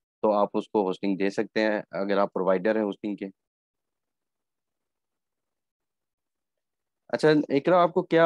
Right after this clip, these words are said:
hard लग रहा है, आप मुझे question बताएं, जो आपको कुछ समझ नहीं आई। आपने, अ,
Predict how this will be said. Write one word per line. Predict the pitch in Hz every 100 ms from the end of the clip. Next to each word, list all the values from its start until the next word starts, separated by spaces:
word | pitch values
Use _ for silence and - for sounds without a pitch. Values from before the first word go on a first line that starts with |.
| 170
hard | 160 139 135 139
लग | 139 135
रहा | 147
है, | 139
आप | 127
मुझे | 127 123
question | 127 117 135 135
बताएं, | 127 117 139 156 147 _ _ _ _
जो | 107 113
आपको | 117 110 110
कुछ | 113 113
समझ | 110 107 110
नहीं | 127 110
आई। | 104 135 _ _ _ _ _ _ _ _ - 104
आपने, | 110 113
अ, | 120